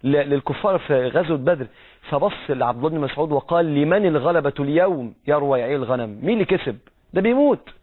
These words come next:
بدل ما ينشغل بحاله وهو بيموت، بيسأل مين اللي كسب. وأبو جهل كان يعني بيحب الكفر، فما ظنكم بأهل الدين وأهل الإسلام؟ الساحر بيقول للملك: "ابعث لي غلاما أعلمه السحر." فقعدوا يدوروا على غلام، فلقوا واحد ذكي جدًا،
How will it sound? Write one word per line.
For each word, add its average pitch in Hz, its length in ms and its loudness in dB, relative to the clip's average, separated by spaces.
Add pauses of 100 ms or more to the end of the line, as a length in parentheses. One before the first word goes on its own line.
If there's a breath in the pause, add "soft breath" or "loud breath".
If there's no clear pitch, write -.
(240 soft breath)
بدل 208 160 4
ما 170 140 2
ينشغل 175 300 0
بحاله 175 280 0
وهو 165 80 4
بيموت، 151 300 -2 (360 loud breath)
بيسأل 143 480 -2
مين 160 100 -2
اللي 170 140 -2
كسب. 123 340 -6 (500 soft breath)
وأبو 147 220 -2
جهل 160 220 0
كان 123 300 0
يعني 123 460 -2
بيحب 135 360 -2
الكفر، 131 360 -4
فما 175 220 -2
ظنكم 156 400 -4
بأهل 135 240 0
الدين 123 380 -2 (320 loud breath)
وأهل 151 240 0
الإسلام؟ 123 440 -2 (120)
الساحر 214 420 0
بيقول 175 240 -2
للملك: 202 420 0 (480 loud breath)
"ابعث 165 300 0 (100)
لي 190 80 0
غلاما 170 420 2
أعلمه 151 280 0
السحر." - 440 -6
فقعدوا 220 280 0
يدوروا 165 340 2
على 123 200 -2 (600)
غلام، 156 380 0 (100)
فلقوا 165 240 0
واحد - 220 -6
ذكي 120 420 -6
جدًا، 160 300 -2